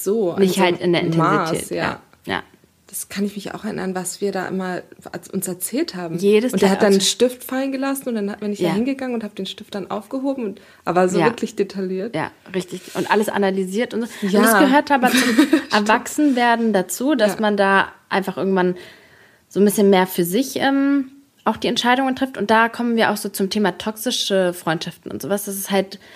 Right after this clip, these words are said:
Speaker 2: total wichtig ist, dass in dieser Zeit, in der man so, mm,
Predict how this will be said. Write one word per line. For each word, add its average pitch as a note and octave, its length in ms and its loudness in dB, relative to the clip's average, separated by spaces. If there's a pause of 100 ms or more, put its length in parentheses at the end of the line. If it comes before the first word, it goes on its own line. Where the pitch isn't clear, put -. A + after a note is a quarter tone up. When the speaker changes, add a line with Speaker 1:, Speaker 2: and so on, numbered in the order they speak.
(120)
Speaker 2:
total G#3 340 0
wichtig B3+ 320 -2
ist, - 180 -4
dass G3+ 140 -2
in G3+ 140 0
dieser G3 320 -2
Zeit, A#3+ 340 -2
in G3 120 -2
der F#3 100 0
man F#3 260 0
so, F3 540 2 (440)
mm, D#3+ 460 -4